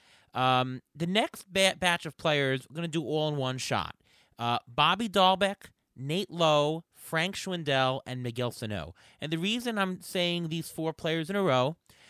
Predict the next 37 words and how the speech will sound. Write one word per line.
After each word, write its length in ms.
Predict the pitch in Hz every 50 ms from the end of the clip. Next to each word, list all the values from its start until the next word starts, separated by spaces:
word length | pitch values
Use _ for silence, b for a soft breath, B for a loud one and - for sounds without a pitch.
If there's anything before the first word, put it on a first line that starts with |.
| b b b b
uh, 200 | 131 131 135 127
are 260 | - 147 143 139 143 139
because 440 | 127 - - - 165 160 160 -
of 240 | 165 151 143 139 139
what 180 | - 143 143 110
we 120 | 160 175
refer 280 | 170 156 - - 170 165
to 160 | - - 175
on 100 | 165 170
the 60 | 175
show 440 | 151 - - 143 131 127 127 131 135
as 200 | - 120 120 113
a 40 | 117
fantasy 600 | - - 139 131 131 131 127 - - 127 123 - b b b b
hotspot. 520 | 147 143 131 - - - - 92 73 69 - _ _ _ b b b b b b b
That's 180 | 135 143 - -
where 100 | 180 175
you 120 | 175 196
have 500 | 196 165 151 147 143 139 143 165 156 - - -
a 60 | 117
couple 400 | - - 165 156 - 165 165 -
of 240 | 139 139 139 127 -
similar, 640 | - - - 156 151 165 180 185 190 196 208 214 b b b b b b b b b
uh, 360 | 127 135 139 135 135 135 135 - _ _
valued 840 | 110 127 123 113 127 151 156 160 170 185 190 190 202 214 202 220 - _ -
by 260 | 127 - 156 147 175
the 80 | 233
market, 500 | 302 254 196 151 139 - - 185 214 - _
where 180 | - 139 143
the 80 | 139 135
market 400 | 143 143 139 147 156 - 170 151
is 80 | 147 135
going 260 | 127 147 143 151 143
for 100 | - 156
the 100 | 135 131
same 260 | - - 151 170 185
price, 480 | - - 143 127 135 160 165 - -